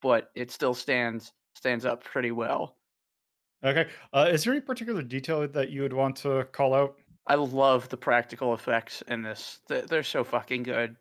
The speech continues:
Speaker 1: The, e-, every, almost every death scene has just so much work put into it, uh, from, uh, Taguchi's,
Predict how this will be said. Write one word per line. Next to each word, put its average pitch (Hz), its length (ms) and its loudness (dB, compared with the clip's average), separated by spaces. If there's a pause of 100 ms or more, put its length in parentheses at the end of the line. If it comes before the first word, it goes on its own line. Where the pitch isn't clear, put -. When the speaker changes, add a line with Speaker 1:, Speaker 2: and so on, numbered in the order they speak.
(140)
Speaker 1:
The, 135 260 2
e-, - 320 -4
every, 180 360 0
almost 180 340 2
every 156 200 2
death 127 240 0
scene 135 340 -2
has 123 300 -2 (420)
just - 300 -8
so - 300 0
much 147 240 -2
work 123 400 -2
put 104 220 -4
into 117 360 -2
it, 113 200 -4 (400)
uh, 117 320 4
from, 123 300 -4
uh, 120 240 2
Taguchi's, 127 800 -4